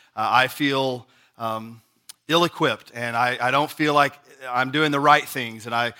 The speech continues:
feel like I'm messing this or that up. And in all those seasons, um, in, uh, those moments, um, to be reminded, um, that Christ is enough. And,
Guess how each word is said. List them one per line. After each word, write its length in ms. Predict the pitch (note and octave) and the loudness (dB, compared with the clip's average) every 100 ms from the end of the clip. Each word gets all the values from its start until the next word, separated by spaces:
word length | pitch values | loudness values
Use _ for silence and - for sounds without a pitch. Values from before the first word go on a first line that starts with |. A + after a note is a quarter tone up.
| - - | -20 -6
feel 100 | C#3 | 0
like 140 | C3+ | 0
I'm 160 | C3+ C#3 | 0 2
messing 400 | D3+ - C#3+ C#3 | 2 2 -4 0
this 200 | D3+ - | 0 0
or 80 | C#3+ | 4
that 200 | C#3+ C#3 | 6 6
up. 220 | C3+ B2+ | 4 2
And 100 | B2 | -4
in 80 | C3+ | 2
all 180 | D3 | 4
those 240 | D3 C#3+ - | 4 2 -2
seasons, 520 | D3 C3+ A#2 A2 - _ - - | -4 -6 -6 -12 -16 _ -20 -8
um, 200 | A#2 A#2+ | -6 -4
in, 60 | C3+ | -6
uh, 100 | C3+ | -4
those 280 | C3 C#3+ B2 | 0 0 0
moments, 600 | C3+ C#3 C3 A2 - - - - - | -2 0 -2 -6 -10 -16 -18 -20 -8
um, 160 | A2+ A2 | -8 -6
to 100 | C3+ | 0
be 160 | F3 | 2
reminded, 600 | E3+ C#3+ C#3+ C3 A2 G2 _ _ _ | 4 4 4 2 -2 -16 _ _ _
um, 180 | A2 A2+ | -8 -8
that 120 | A#2 | -8
Christ 520 | - - C3+ B2+ - - | -10 0 2 2 -4 -10
is 140 | A#2+ | -12
enough. 540 | A#2 A2 G2+ - - - | -6 -4 -4 -6 -20 -12
And, 280 | A#2 A#2 | -8 -8